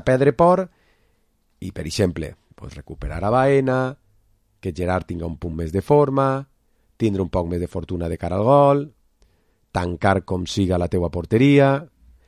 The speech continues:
que Jorgensen mantenga el nivell que està demostrant ara, que a Comac no siga allò que parega un xiquet que tens ahí, que no saps què pot fer, i que siga un tio que isca i desequilibre,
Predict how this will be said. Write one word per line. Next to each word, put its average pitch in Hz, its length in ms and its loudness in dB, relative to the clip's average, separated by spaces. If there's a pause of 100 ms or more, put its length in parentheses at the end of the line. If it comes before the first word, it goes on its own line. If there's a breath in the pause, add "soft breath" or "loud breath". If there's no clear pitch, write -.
(160)
que 95 160 -2
Jorgensen 90 560 0
mantenga 92 400 -2
el 90 80 -2
nivell 90 240 -2
que 90 80 -4
està 92 160 -8
demostrant 85 420 -4
ara, 139 420 2 (720)
que 107 100 2
a 92 120 0
Comac 104 400 2
no 98 100 -2
siga 98 300 0
allò 101 240 2
que 104 100 -2
parega 95 300 -2
un 95 100 -4
xiquet - 260 -2
que 98 120 -2
tens 98 240 0
ahí, 98 240 2
que 104 100 -4
no 101 80 -2
saps 98 240 -4
què 101 80 -6
pot - 220 -8
fer, 104 160 4
i 95 80 -2
que 95 100 -4
siga 98 220 -2
un 95 80 -6
tio 101 240 -2
que 101 80 -4
isca 104 280 -2
i 95 80 0
desequilibre, 143 840 4